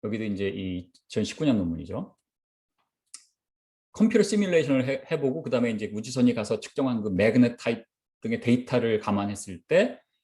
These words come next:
어, 왕년에 뭐 수십억 년 전이죠. 진화론적으로 수십억 년 전에는 금성에도 강한 자기장을 가지고 있었다는 증거가 있다는 거죠.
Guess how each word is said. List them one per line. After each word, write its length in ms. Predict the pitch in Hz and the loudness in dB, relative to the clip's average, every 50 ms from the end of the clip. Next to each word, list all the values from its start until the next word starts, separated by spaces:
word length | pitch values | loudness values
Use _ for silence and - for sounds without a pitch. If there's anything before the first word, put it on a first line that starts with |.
| _ _ _ _ _ _ _ _ _ | _ _ _ _ _ _ _ _ _
어, 920 | - 98 90 90 85 85 85 87 50 50 50 - - - 50 - - - _ _ _ _ _ _ _ - | -14 -12 -10 -10 -10 -10 -10 -12 -12 -14 -14 -16 -16 -18 -18 -20 -20 -20 _ _ _ _ _ _ _ -2
왕년에 540 | 104 110 123 131 139 139 131 113 101 87 82 | 2 4 6 6 8 6 6 4 2 0 -2
뭐 100 | 82 80 | -4 -6
수십억 320 | - - - 147 135 110 | -6 -6 -2 0 0 2
년 120 | 107 95 | 2 0
전이죠. 380 | 90 90 82 80 76 - 127 151 | -2 -4 -6 -8 -6 -6 -8 -6
진화론적으로 600 | - 107 98 90 87 85 80 82 76 82 - 107 | -4 -4 -2 -2 -2 -4 -6 -8 -10 -12 -12 -10
수십억 380 | - - 165 - 175 156 143 135 | -8 -6 -6 -2 0 2 2 4
년 140 | 131 117 113 | 4 2 0
전에는 520 | - 98 92 92 92 113 147 175 208 214 - - _ _ _ | 0 -2 -4 -2 -2 -2 -2 -2 -4 -6 -6 -12 _ _ _
금성에도 580 | - - 131 135 - 135 123 113 101 - 147 156 | 0 2 2 4 4 4 2 2 2 0 0 -2
강한 300 | - - 101 101 107 107 | -2 -4 -4 -4 -4 -4
자기장을 680 | 104 - 87 85 92 101 87 87 110 139 180 190 - _ _ _ _ _ _ _ _ _ - | -4 -6 -8 -6 -6 -6 -4 -4 -2 -2 -2 -4 -8 _ _ _ _ _ _ _ _ _ -16
가지고 240 | - 101 120 110 107 | -10 -6 -4 -4 -4
있었다는 320 | 98 - 98 - 95 92 | -4 -4 -6 -6 -6 -6
증거가 260 | 87 92 87 85 82 | -6 -6 -6 -6 -8
있다는 280 | 80 - 104 90 87 82 | -6 -4 -4 -4 -4 -6
거죠. 360 | 78 82 87 - 85 82 - | -8 -12 -14 -16 -16 -18 -20